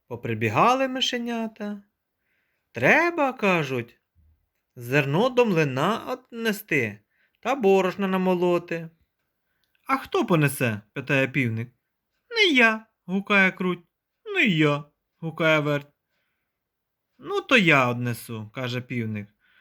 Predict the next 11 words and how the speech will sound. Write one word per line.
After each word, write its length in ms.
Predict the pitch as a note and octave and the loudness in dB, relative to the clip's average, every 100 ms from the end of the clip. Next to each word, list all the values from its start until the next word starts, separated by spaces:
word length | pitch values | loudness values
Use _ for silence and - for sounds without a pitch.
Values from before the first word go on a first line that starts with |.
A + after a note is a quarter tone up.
| _ _ | _ _
Узяв 580 | A#2+ G#2+ A#2 E3 A#3+ C4+ | -12 -4 2 2 2 0
на 120 | C4+ | -4
плечі 460 | C4+ C4+ C4 C4 B3+ | -2 -2 0 -2 -2
мішок 640 | B3 - B3 A#3+ A#3 _ | -2 -2 -2 -2 -4 _
та 100 | G#4+ | -8
й 100 | G#4+ | -6
пішов. 600 | - D3+ - A#2+ A2 A2 _ _ _ - _ | -4 -4 -2 -2 -4 -6 _ _ _ -20 _
А 160 | B2 | -4
мишенята 960 | B2+ B2 - A#2+ G#2+ D#3+ C#4 D#3 - A3 | 0 0 0 -2 0 0 0 -2 -6 -6
собі 300 | G#3 E3 C#3 | -4 -4 -4
скачуть, 880 | C3 - - G#4 F#4+ C4+ - G#3 | -6 -16 -10 -4 -2 -2 0 0